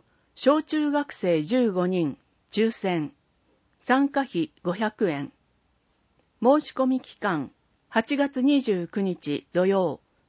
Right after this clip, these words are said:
午後一時から九月六日日曜、午後四時。申し込み方法、窓口、または電話。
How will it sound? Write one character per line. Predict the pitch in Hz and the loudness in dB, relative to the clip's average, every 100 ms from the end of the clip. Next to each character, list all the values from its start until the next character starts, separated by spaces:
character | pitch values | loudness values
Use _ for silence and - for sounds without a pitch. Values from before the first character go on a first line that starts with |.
| - | 4
午 | 247 | 6
後 | 233 208 | 6 4
一 | 202 269 | 0 -4
時 | 247 240 | -2 -4
か | 165 | -4
ら | 143 131 _ _ _ _ | -4 -6 _ _ _ _
九 | 277 | 2
月 | 262 254 185 | 2 2 0
六 | 180 185 | -2 -2
日 | - 175 160 | -4 -4 -2
日 | 175 - 208 | -2 -6 0
曜、 | 202 170 143 - _ - | 2 2 -2 -12 _ 0
午 | 226 | 2
後 | 202 175 | 2 0
四 | 185 | -2
時。 | 175 120 - _ _ _ _ _ _ - | -4 -10 -12 _ _ _ _ _ _ 0
申 | 226 208 | 4 4
し | - | 2
込 | - 277 | -2 0
み | 269 | 0
方 | 240 247 240 | 0 -2 -2
法、 | 160 151 127 _ _ - | -2 -2 -4 _ _ -4
窓 | 165 202 254 | 0 4 4
口、 | 233 - 143 135 _ _ | 2 -4 -8 -8 _ _
ま | 170 180 | -2 2
た | 247 | 2
は | 190 143 | 2 -2
電 | 160 170 160 | -2 -2 -2
話。 | 151 | -6